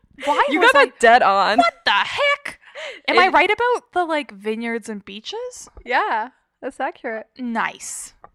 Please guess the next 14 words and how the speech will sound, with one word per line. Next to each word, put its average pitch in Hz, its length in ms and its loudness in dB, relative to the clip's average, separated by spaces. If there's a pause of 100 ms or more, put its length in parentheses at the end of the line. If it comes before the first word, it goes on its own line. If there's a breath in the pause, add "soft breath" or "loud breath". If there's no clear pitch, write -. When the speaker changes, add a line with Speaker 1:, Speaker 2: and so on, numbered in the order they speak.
(160)
Speaker 2:
That's 269 220 -10
so 247 400 -2
interesting. 190 760 -12
Speaker 1:
Why 208 240 -4
am 403 240 -8 (180)
I 392 480 -16 (220)
Speaker 2:
Why 185 200 -6
are 359 120 -4
you 415 160 -8
psychic? 165 680 -4
Speaker 1:
Why 233 160 -8
am 539 260 -16
I - 160 -16
psychic? - 640 -12